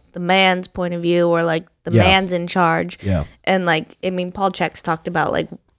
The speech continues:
Speaker 1: places where, like, the women are in charge and the women have, and it's, like, they're very nurturing and it's, they don't try to just, like, use it for themselves, like,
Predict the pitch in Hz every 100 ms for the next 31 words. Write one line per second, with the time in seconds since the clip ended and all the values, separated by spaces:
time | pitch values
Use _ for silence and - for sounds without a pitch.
0 | _ _ 185 165 170 165 87 - 196 190
1 | 208 214 185 160 156 160 143 - 175 160
2 | 170 165 185 175 175 160 185 185 175 165
3 | - - _ _ _ _ _ 170 170 175
4 | 170 165 170 180 180 - 170 170 160 160
5 | 160 - _ - 180 170 165 165 - 151
6 | 156 165 160 160 - 151 170 _ _ _
7 | _ - 185 190 170 - 180 156 160 -
8 | - - - - 80